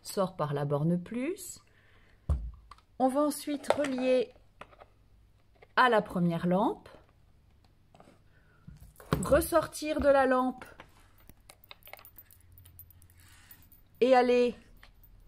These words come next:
dans la deuxième lampe directement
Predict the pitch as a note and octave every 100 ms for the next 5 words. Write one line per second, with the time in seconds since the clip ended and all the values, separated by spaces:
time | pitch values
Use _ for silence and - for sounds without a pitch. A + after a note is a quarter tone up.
0 | _ - - - - F3+ A#3 A#3 G3 D3
1 | C#3 C#3 C#3+ D3+ E3 G#3+ F#4 - - -
2 | - - - - - - - - _ -
3 | F#3 F3 A#3+ C4 A3+ - F3+ E3+ F3 C4